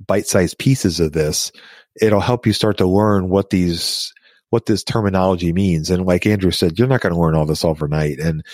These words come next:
it's impossible to, and you shouldn't expect yourself to. But as you start to broaden your horizons and learn this language and build on that language, you'll learn more and more, and it'll start to make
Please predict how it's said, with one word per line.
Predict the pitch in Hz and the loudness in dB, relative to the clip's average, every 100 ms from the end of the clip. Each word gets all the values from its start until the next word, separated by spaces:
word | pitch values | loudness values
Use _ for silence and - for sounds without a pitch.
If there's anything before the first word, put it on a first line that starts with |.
| - - | -20 -6
it's | 107 - | -2 -2
impossible | 95 104 104 95 92 | -2 0 0 0 -2
to, | - 104 101 104 - - _ | 0 2 2 0 -8 -20 _
and | - 95 87 85 85 78 | -2 2 2 0 -2 -6
you | 92 90 92 | -8 -4 0
shouldn't | - 110 98 | 0 0 -2
expect | - 98 - | -2 -4 -2
yourself | 95 - 87 78 | -4 0 -2 -2
to. | - 71 55 - - - _ _ | -6 -6 -6 -12 -20 -20 _ _
But | 110 107 92 - | 0 2 2 0
as | 104 95 90 | 0 2 2
you | 92 90 | 0 0
start | 85 - - 107 - | -2 -4 -2 -2 0
to | 98 90 80 76 - | 0 0 -4 -12 -6
broaden | - 104 107 104 | 0 2 2 0
your | 92 82 | -2 0
horizons | 92 90 98 95 87 82 | 2 2 2 0 -4 -4
and | 85 82 - | -6 -6 -8
learn | 98 113 120 107 | 0 2 2 0
this | 101 - | -2 0
language | 101 117 95 82 78 - - - _ | 0 0 0 0 -2 -10 -20 -20 _
and | 98 90 | -2 0
build | 107 117 104 | 2 2 2
on | 92 90 | 2 0
that | 85 | -2
language, | 85 104 98 80 78 | -2 -4 -2 -2 -2
you'll | 85 82 | -2 0
learn | 87 87 | 2 0
more | 87 90 80 | 0 0 2
and | |
more, | 85 104 92 | 2 2 2
and | 82 | 0
it'll | 80 | -2
start | - 87 80 | -2 -4 -2
to | 80 | -4
make | 80 | -4